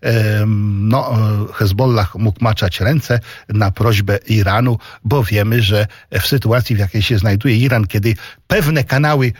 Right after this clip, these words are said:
powiedzmy, komunikacji finansowej są, e, dla Iranu niedostępne, to po prostu ten kraj często potrzebuje takiej, e, żywej, żywej, e, masy. E, na koniec, e, przed tą piosenką pragnąłbym też pozdrowić, e, i,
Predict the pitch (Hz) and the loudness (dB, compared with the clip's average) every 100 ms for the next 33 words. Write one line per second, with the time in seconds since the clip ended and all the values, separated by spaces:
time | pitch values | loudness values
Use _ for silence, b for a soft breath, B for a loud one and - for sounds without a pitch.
0 | B _ _ 131 131 113 120 127 117 139 | B _ _ -14 -4 -2 -2 -2 -2 0
1 | 127 123 143 - 120 135 123 120 123 113 | 0 0 0 -2 -2 -2 -2 0 0 0
2 | - 120 107 B B 117 113 104 117 127 | 0 -2 -2 B B 0 0 2 0 0
3 | 113 123 117 117 113 95 101 92 143 - | 2 0 0 0 -2 -2 -4 -2 -4 -4
4 | B - 156 113 104 - 131 104 98 117 | B -6 -2 -2 -2 -2 -2 -4 -4 -2
5 | 120 - 92 - - B B 131 - - | -2 -4 -4 -4 -6 B B -2 0 -2
6 | 98 101 107 - B - 113 101 - 98 | 0 0 0 -2 B -14 -6 -4 -4 -6
7 | 92 b - 95 92 80 90 139 110 110 | -6 b -6 -2 0 0 0 2 2 0
8 | - B B 104 92 110 98 101 - 101 | -2 B B -2 0 0 0 -2 -4 -4
9 | 101 98 90 113 139 127 - 90 - B | -2 0 0 2 2 0 -2 -8 -8 B
10 | B - 120 120 120 131 165 254 262 185 | B -2 0 2 2 0 0 0 0 -2
11 | - 143 127 - 131 117 110 - 220 202 | -2 -2 0 -2 -2 -2 -2 -2 -2 0
12 | - 151 131 120 117 113 127 - 110 92 | 0 0 0 0 0 -2 -2 -2 -2 -2
13 | 98 165 113 - B B B 104 107 104 | 0 0 -2 -6 B B B 0 0 0
14 | 101 90 139 139 113 107 | -2 0 2 2 2 0